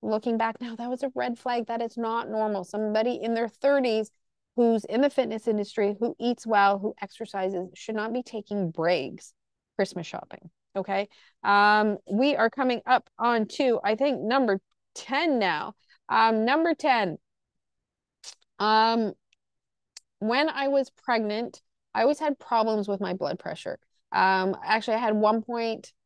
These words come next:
when I was pregnant with my son, I was having such a racing heart. I went to see, I think I went to see a neurologist or something. And I remember him several times taking my blood pressure, saying,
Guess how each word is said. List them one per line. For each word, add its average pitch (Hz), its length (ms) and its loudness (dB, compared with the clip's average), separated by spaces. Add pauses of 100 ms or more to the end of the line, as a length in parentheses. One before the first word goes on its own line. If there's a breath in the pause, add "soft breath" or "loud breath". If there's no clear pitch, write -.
(160)
when 214 160 -6
I 196 80 -4
was 202 100 -4
pregnant 214 360 -6
with 196 140 -6
my 196 140 -6
son, 233 260 -4
I 202 140 -10
was 185 140 -6
having 190 320 -6
such 196 220 -8
a - 40 -10
racing 202 600 -6
heart. 180 440 -4 (680)
I 196 120 2
went 202 260 -2
to 196 100 -2
see, 202 540 -2
I 175 60 -8
think 180 160 -4
I 170 60 -4
went 170 140 -6
to 180 60 -8
see 180 180 -6
a - 20 -4
neurologist 247 600 0
or 254 80 -2
something. 220 420 -4
And - 80 -12
I 202 100 -2
remember 208 300 -2
him 208 240 -4
several 196 420 0
times 185 320 -8
taking 190 320 -6
my 180 120 -6
blood 165 220 -6
pressure, 175 280 -10
saying, 170 280 -12